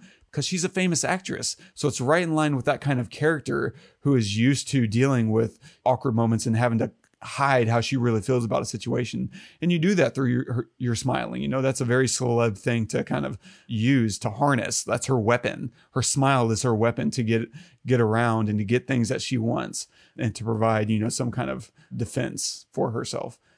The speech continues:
And so she uses it very perfectly. It's just a really smart, intellectual, I think, approach to, to this movie. I also really love when she's upset, especially at that last scene, that scene and another scene, she holds her breath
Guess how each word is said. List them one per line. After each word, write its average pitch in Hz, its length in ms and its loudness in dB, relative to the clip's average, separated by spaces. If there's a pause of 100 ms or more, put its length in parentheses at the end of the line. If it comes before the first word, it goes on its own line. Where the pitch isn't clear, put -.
(140)
And 131 100 -2
so 120 280 4
she 147 200 -2
uses 147 320 0
it - 160 -2 (140)
very 180 260 -2
perfectly. 135 540 -2
It's - 240 -6
just - 260 -2
a 139 60 0
really 139 320 2
smart, 131 640 0
intellectual, 117 560 0
I 107 100 0
think, 226 380 -2 (260)
approach 120 680 0
to, 113 560 0
to 120 180 0
this 107 180 -2
movie. 113 440 -2 (400)
I 135 80 2
also 170 260 2
really 160 240 4
love 123 400 0
when 139 220 0
she's 143 220 0
upset, 165 440 2
especially 143 560 0
at 151 80 -2
that 160 160 0
last 160 240 2
scene, 180 280 -4 (260)
that 147 200 2
scene 160 380 0
and 127 420 2 (280)
another 139 340 2
scene, 127 280 0
she - 180 2
holds 143 300 2
her 160 80 2
breath 123 440 0